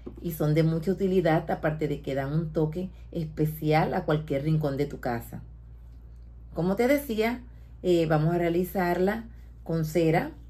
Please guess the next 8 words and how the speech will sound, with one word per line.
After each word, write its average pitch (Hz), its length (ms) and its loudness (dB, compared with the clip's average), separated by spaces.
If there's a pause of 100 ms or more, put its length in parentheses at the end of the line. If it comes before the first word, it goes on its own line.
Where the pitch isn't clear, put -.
(400)
de 180 200 2
vaso. 170 460 2 (720)
Vamos 147 200 0
a 160 40 4
utilizar 160 400 2
fragancias, 202 800 2 (840)
nuestro 170 360 0
pabilo, 156 580 2